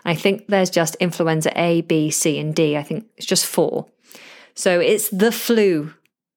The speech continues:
virus or a cold, one of many, because the is specific,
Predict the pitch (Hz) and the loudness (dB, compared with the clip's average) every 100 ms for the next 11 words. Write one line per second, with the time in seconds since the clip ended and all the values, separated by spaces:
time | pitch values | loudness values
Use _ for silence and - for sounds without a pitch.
0 | _ 175 170 147 139 151 156 - - 165 | _ -4 0 0 -2 -4 -4 -4 0 2
1 | 160 156 160 _ _ - 185 165 - - | 2 0 -6 _ _ -2 -2 -2 -4 2
2 | 190 151 147 143 156 156 160 160 175 170 | 2 2 -2 -6 -4 0 0 0 -2 -2
3 | 156 143 143 - _ _ _ _ - 175 | -2 -2 -4 -8 _ _ _ _ -2 -2
4 | - 170 160 - - - _ _ 170 151 | 2 2 0 -4 -12 -20 _ _ -6 -2
5 | 160 214 262 - _ 190 170 - - - | 2 2 0 -6 _ 0 0 -2 -8 -10
6 | - 165 - 185 - 285 - - | -4 -2 0 0 0 -2 -2 -14